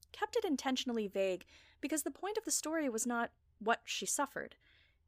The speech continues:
It's about what comes next. Speaking of suffering, avoid inspiration porn, or making it seem like losing one's hearing is akin to losing one's life. Disabled people don't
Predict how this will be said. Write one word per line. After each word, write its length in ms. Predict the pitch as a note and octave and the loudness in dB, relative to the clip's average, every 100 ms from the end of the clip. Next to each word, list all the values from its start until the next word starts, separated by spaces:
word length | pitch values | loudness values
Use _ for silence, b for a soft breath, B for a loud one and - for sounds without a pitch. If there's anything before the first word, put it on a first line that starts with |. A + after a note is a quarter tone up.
| _ C#4+ | _ 0
It's 140 | C4 | 2
about 220 | C4 B3 | 4 4
what 140 | A3 - | 2 0
comes 260 | F#3+ - | -4 -4
next. 440 | E3 - - - - _ _ _ _ _ _ _ _ _ - | -6 -6 -6 -6 -8 _ _ _ _ _ _ _ _ _ -6
Speaking 560 | - - F#4+ G#4 G4 - | -2 2 0 0 -4 0
of 200 | C#4+ C#4 | 2 2
suffering, 640 | - D4 C#4 F#3+ E3 D#3+ - b b b b b - | 0 0 -2 -4 -4 -8 -12 b b b b b -2
avoid 480 | A3+ B3+ D4+ D#4+ - _ _ | 2 4 4 2 -2 _ _
inspiration 760 | A#3+ A#3+ - G#3+ G3 F#3+ F#3 F3+ | 2 4 2 2 0 0 -4 -8
porn, 380 | - F3 E3+ E3+ _ _ _ - | -8 -6 -6 -10 _ _ _ 0
or 100 | A#3+ | 4
making 300 | B3 B3+ C4+ | 4 6 4
it 120 | - | 4
seem 280 | - A3+ A3 | 2 2 2
like 180 | G#3 F#3 | -2 -2
losing 400 | G3+ G#3 A#3 A3 | -4 -2 -2 -2
one's 200 | G3 G3 | -4 -6
hearing 500 | - A3+ A3+ G#3 F#3+ | -4 0 0 0 -2
is 120 | F#3 | -4
akin 240 | F#3+ - G#3 | -4 -4 -6
to 100 | G3+ | -4
losing 280 | G3 G3 G3 | -2 -2 -4
one's 200 | F3+ F3+ | -4 -6
life. 460 | F3 F#3 E3 - _ _ _ _ _ _ _ | -6 -8 -8 -16 _ _ _ _ _ _ _
Disabled 460 | B3+ - D#4 F#4 - | 0 2 2 0 -2
people 260 | D#4 D4 | -2 -2
don't 300 | A#3 B3 B3+ | -2 -2 -2